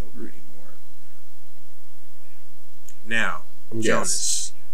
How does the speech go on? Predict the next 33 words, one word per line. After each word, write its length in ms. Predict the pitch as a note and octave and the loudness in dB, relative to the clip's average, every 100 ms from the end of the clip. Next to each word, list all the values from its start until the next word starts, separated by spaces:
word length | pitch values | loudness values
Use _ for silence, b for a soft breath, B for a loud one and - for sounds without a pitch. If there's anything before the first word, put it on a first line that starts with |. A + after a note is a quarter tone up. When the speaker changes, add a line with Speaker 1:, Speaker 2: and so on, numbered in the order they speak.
| - - | 0 0
Speaker 1:
I 40 | - | 0
feel 140 | - | -2
like 160 | G#2+ G#2+ | -2 -2
you 120 | A2 | -2
have 160 | A2+ A2 | -2 -2
something 280 | A2+ - A2+ | -2 -2 -2
you 100 | A2 | -2
wanna 140 | G#2 | -2
throw 280 | - G#2+ G2+ | -2 -2 -2
in. 80 | G2 | 0
Speaker 2:
I, 500 | D3 D#3+ C#3+ C#3 C#3 | 2 4 2 2 0
<laughs> 20 | |
no, 160 | D3+ C#3 | 0 2
I 160 | C3 | 4
was 200 | C#3 D3 | 2 2
just 120 | D3+ D3+ | 0 0
thinking 180 | D#3 | 2
about, 280 | D3 C3+ B2 | 2 2 2
um, 480 | A2+ A2 G2+ F2+ F2+ - | 0 0 -2 -2 -2 0
right 160 | C#3 | 0
now, 200 | C#3+ C3 G#2+ | 2 2 2
oh, 260 | C#3+ D3 | 2 4
uh, 140 | C3+ - - | 2 0 -2
the 260 | B2 C3 D3 | -2 0 0
fact 260 | - A3 A3 | 2 0 0
that, 200 | A2+ - - - - - b b b b b b - - - | 0 0 -2 -2 -2 -2 b b b b b b -2 -2 0
here's 140 | - C3 | 0 0
the 60 | A#2 | -2
thing: 160 | A2+ | -2
the 60 | G#2 | 0
fact 220 | C#3 D#3 | 0 0
that 100 | D#3 | 0
you 680 | B2+ A#2+ A#2+ A2+ A2 G2+ F2 | 0 0 0 0 0 -2 -2